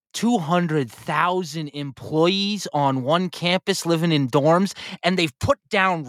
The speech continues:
riots before. So you've got two hundred thousand people trying to get out, and you can keep them in somehow?" Like, folks,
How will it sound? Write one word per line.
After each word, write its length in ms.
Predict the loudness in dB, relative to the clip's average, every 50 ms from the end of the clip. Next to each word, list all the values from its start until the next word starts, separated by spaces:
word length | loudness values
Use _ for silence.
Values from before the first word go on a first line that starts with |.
| -8 -4
riots 520 | 0 2 2 2 2 -2 -6 -6 -10 -14 -14
before. 600 | -12 -14 -14 -14 -10 -8 -4 0 2 2 2 0 -4 -14 -20 -20 -20 -12
So 140 | -6 -4 -4
you've 200 | -2 -2 -2 -2
got 220 | -2 -2 -4 -6
two 220 | -12 -12 -10 -8 -8
hundred 340 | -8 -8 -8 -8 -10 -10 _ -2
thousand 420 | 0 0 0 0 -2 -4 -8 -8
people 300 | -8 -10 -10 -10 -10 -10
trying 220 | -6 -4 -2 -2 -2
to 60 | -2
get 140 | -4 -2 0
out, 220 | 2 2 2 0 _ -20 -20 -20 -14 _ -6
and 160 | -6 -4 -4
you 80 | -6
can 160 | -4 -4 -4 -4
keep 240 | -4 -6 -6 -4
them 180 | -4 -4 -2 0
in 240 | 0 0 0 0 0
somehow?" 300 | 0 0 2 2 0 0 -2 -8 -20 -20 -20 _ _ -4
Like, 180 | -2 -2 -4 _ _ _ _ _ _ _ -4
folks, 400 | 0 0 0 0 -2 -8 -10 -12